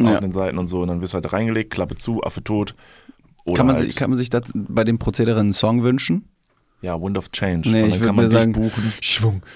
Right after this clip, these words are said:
Speaker 1: Schwung, Kiste! Und dann werde ich da reingepfechert.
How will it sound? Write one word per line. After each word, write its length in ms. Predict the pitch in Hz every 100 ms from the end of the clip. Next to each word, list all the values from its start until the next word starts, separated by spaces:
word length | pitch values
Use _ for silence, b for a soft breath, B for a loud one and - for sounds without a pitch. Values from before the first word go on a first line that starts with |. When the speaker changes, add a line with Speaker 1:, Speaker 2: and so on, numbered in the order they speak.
| B
Speaker 1:
Schwung, 380 | - 135 117 B B -
Kiste! 560 | 262 311 403 - - 508 311 320 320 - B B B B _ _ -
Und 80 | 131
dann 160 | 123
werde 120 | 117
ich 80 | 113
da 100 | 113
reingepfechert. 760 | 113 110 110 - 104 - 101